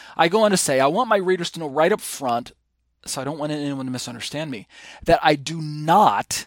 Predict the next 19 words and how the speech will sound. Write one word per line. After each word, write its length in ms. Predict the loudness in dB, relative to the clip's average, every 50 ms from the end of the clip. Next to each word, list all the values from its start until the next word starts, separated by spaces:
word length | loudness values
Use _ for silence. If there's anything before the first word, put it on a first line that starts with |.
| _ _ -10
emphasis 500 | -8 -8 -4 -4 -4 -2 0 0 0 0
on 100 | 0 -2
the 80 | -2
word 180 | -4 -6 -6 -4
not, 400 | 0 2 2 2 2 0 -4 -8 _ _ -4
"I 80 | -4
do 180 | -4 -4 -4 -4
not 340 | 2 6 6 6 6 6 2
believe 260 | 0 0 0 2 2
that 120 | 0 -2
one 280 | -2 -2 -4 -4 -4 -4
can 120 | -6 -8
be 100 | -8 -8
counted 440 | -8 -4 -4 -2 -2 -2 -4 -4 -8 -10 -20 -18 -18 -10 -2
as 280 | 2 4 4 4 2 -2
forensically 800 | -6 -8 -10 -8 -4 0 0 0 0 0 -2 -4 -4 -4 -8 -6
righteous, 460 | -6 -6 -6 -6 -6 -8 -8 -8 -10
viz. 440 | -10 -6 -2 0 2 2 2 0 -2 -4
saved, 580 | -4 -4 -2 -2 -2 -2 -2 -4 -10 -12 -16